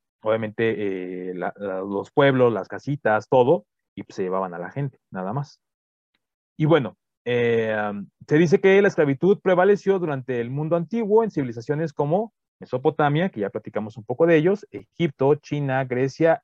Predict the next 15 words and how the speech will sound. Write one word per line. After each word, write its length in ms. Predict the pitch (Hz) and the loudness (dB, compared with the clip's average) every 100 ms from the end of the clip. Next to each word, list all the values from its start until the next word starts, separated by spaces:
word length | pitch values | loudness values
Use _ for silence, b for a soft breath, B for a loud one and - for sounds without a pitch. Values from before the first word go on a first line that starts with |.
| _ | _
y 120 | 113 | -12
Roma. 500 | 95 101 147 147 95 _ _ _ _ _ b b _ | -10 0 0 0 -6 _ _ _ _ _ b b _
Pero 480 | 202 220 165 196 - | 6 8 8 6 4
este 260 | 123 - 160 | -8 0 2
último, 540 | 156 143 143 190 220 - | 2 -2 -4 -4 -6 -6
Roma, 340 | 117 147 226 _ _ _ _ _ _ _ _ _ | -2 -2 -6 _ _ _ _ _ _ _ _ _
fue 120 | 143 | -2
de 40 | 139 | -2
los 140 | 127 | -2
que 80 | 135 | -2
elaboraron 500 | 117 113 127 135 151 | 0 2 2 0 0
leyes 460 | 175 135 165 180 _ | -2 0 -2 -4 _
y 320 | 185 208 262 - _ | -4 -4 -4 -10 _
costumbres 640 | - 127 - 160 151 170 - | -6 -6 -2 -2 0 0 2
para 380 | 135 143 196 | 2 2 0